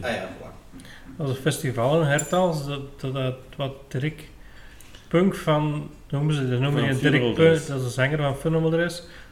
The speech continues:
Speaker 2: mee organiseert.
Speaker 3: Ja.
Speaker 2: En dat is zo al een paar jaar dat ze dat organiseert, dus ja, alle festivals zijn momenteel wat minder. Ja, je weet waar dat, dat kan ligt. Maar, eh,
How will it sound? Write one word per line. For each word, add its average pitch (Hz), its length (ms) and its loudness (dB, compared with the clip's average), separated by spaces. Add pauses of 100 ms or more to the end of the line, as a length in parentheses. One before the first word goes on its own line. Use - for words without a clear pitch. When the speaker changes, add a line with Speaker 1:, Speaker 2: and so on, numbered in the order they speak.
(240)
Speaker 2:
mee 170 460 4
organiseert. 151 960 0
Speaker 3:
Ja. 107 240 -2 (540)
Speaker 2:
En 139 380 -2
dat 143 160 -2
is 143 140 -2
zo 156 140 0
al 139 140 4
een - 300 -4
paar 156 340 2
jaar 156 280 2
dat 170 220 0
ze 170 140 -4
dat 170 100 -2
organiseert, 170 480 0
dus 131 180 -6
ja, 123 260 -2 (380)
alle 139 180 -4
festivals 151 580 -4
zijn 147 140 -2
momenteel 139 500 -2
wat 135 140 0
minder. 165 360 0 (920)
Ja, 139 100 -4
je 143 180 0
weet 135 300 -4
waar 139 100 -4
dat, 131 120 -2
dat 123 120 -4
kan 131 180 0
ligt. 170 340 -4 (760)
Maar, 139 300 0
eh, 135 600 2